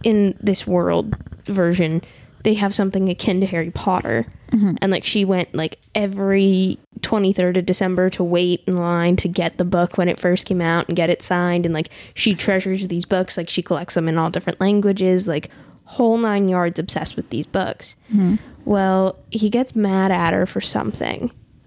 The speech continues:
Speaker 1: Or he's trying to prove a point that he doesn't have to, like, see her or talk to her or, like, touch her for, like, so long. Like, trying to prove he's not dependent on her.
Speaker 2: Mm-hmm.
Speaker 1: And so it's, like, three days later and he hasn't seen her. And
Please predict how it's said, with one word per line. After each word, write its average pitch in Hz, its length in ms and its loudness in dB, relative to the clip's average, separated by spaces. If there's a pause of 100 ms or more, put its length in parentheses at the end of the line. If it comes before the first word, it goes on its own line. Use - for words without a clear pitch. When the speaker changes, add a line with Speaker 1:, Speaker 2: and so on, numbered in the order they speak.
(100)
Speaker 1:
Or 220 80 2
he's 226 180 0
trying 254 180 2
to 277 60 -2
prove 247 200 0
a 208 40 -6
point - 300 -2
that 185 100 -2
he - 240 -2
doesn't 190 420 0
have - 440 -4
to, 185 180 0
like, 160 260 -6 (520)
see 190 260 2
her 185 280 0
or 175 40 2
talk 170 360 -2
to 170 180 0
her 160 380 0
or, - 120 -6
like, - 180 -4 (260)
touch - 260 -2
her 170 160 2
for, - 180 -4
like, 139 240 -4 (180)
so - 340 0
long. 98 400 -2
Like, 190 220 0
trying 190 280 0
to 196 40 0
prove 180 220 0
he's 185 160 -2
not 151 180 0
dependent 196 440 0
on 180 160 -6
her. - 260 -12 (180)
Speaker 2:
Mm-hmm. 202 260 4 (320)
Speaker 1:
And 208 180 0
so 202 100 0
it's, 190 160 0
like, 180 220 -4 (180)
three 240 320 2
days 202 260 2
later 233 360 2
and 196 120 2
he 190 120 0
hasn't 180 320 -2
seen 277 340 0
her. 170 340 0 (520)
And 196 340 -2